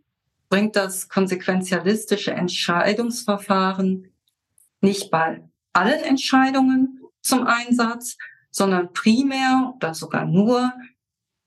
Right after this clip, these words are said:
bei Entscheidungen für sogenannte sekundäre Prinzipien. Diese sekundären Prinzipien werden dann bei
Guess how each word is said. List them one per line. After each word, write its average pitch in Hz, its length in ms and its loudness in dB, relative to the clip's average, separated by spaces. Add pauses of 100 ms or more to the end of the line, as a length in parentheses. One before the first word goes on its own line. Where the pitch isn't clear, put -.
(120)
bei 185 160 4
Entscheidungen 208 800 -2
für 196 180 -2
sogenannte 180 760 -4
sekundäre 185 840 0
Prinzipien. - 1000 -4 (1600)
Diese 185 340 -2
sekundären 247 800 0
Prinzipien 202 680 -2
werden 170 280 -6
dann 160 160 -6
bei 156 120 -6